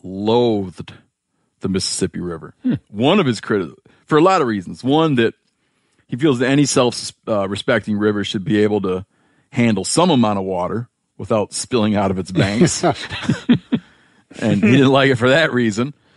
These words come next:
Speaker 1: Another thing is, is he feels that it's also, the Mississippi is a con man, um, and is, and, and stole, it, like, stole its place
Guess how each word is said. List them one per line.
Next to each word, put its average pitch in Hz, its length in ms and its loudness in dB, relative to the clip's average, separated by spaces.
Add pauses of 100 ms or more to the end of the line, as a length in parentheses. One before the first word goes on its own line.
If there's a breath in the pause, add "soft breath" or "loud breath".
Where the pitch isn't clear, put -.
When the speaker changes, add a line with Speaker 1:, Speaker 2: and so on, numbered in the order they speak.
(760 soft breath)
Speaker 1:
Another 123 280 4
thing 131 240 0
is, 117 280 0
is 107 100 -12
he 131 140 0
feels 117 440 0
that 107 400 0 (100)
it's 117 180 -2
also, 110 800 2
the 113 80 -4
Mississippi 107 680 0
is 90 200 0
a 90 60 -4
con 143 420 0
man, 87 380 -8 (460)
um, 87 360 -10
and 95 160 -4
is, 90 280 -6
and, 90 340 -8
and 90 200 -4
stole, 107 840 0 (1120)
it, 92 80 -10
like, 90 200 -8
stole 139 480 2
its - 140 -4
place 104 600 -2